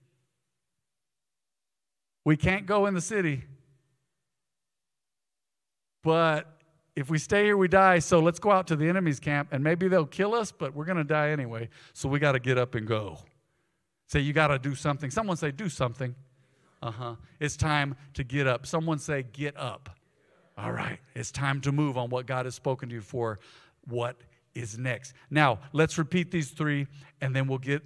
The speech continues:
into some prayer. So number one, let's put that up. Why Jesus came, man, for healing. And in this guy's situation, he talked to the Lord. I love that.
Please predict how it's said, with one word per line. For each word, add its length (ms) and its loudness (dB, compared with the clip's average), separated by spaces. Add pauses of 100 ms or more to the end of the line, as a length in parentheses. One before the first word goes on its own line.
(300)
into 220 -4
some 180 -10
prayer. 380 -6
So 140 -4
number 260 0
one, 320 0 (220)
let's 160 -4
put 220 -4
that 160 2
up. 200 0
Why 180 -4
Jesus 400 -4
came, 320 -2
man, 240 -2
for 160 -8
healing. 600 -4 (560)
And 180 2
in 140 0
this 220 -2
guy's 300 2
situation, 640 0
he 140 0
talked 380 0
to 60 2
the 120 -2
Lord. 260 0
I 60 2
love 260 2
that. 220 -6